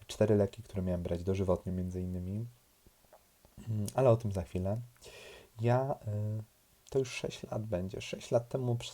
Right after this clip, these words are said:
zdecydowałem, że zmienię swoje życie. Trochę życie zdecydowało za mnie, ale ja wybrałem taką, a nie inną ścieżkę.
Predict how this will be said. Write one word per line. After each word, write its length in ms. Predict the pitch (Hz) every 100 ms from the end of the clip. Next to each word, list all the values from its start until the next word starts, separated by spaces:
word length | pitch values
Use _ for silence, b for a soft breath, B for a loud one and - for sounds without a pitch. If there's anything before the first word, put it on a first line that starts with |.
| - -
zdecydowałem, 480 | 120 117 120 120 117
że 100 | 113
zmienię 280 | 113 110
swoje 280 | 107 - 104
życie. 300 | 110 127 -
Trochę 340 | - 123 123 110
życie 260 | 120 131
zdecydowało 580 | 113 113 117 113 113 110
za 180 | 127 147
mnie, 200 | 110 107
ale 240 | 104 104
ja 120 | 104
wybrałem 380 | 104 104 104 101
taką, 280 | 104 - 104
a 40 |
nie 140 | 104 101
inną 200 | 101 101
ścieżkę. 540 | - 95 - - 113